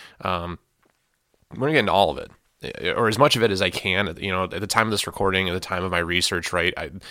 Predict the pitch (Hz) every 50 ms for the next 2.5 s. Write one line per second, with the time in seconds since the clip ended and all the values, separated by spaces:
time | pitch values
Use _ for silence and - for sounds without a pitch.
0 | - - - - - - - _ - - - - - - 113 117 - - 120 131
1 | 127 - - - - - - - - 110 110 - - 131 120 104 98 113 117 104
2 | 95 87 - - - 95 92 92 92 -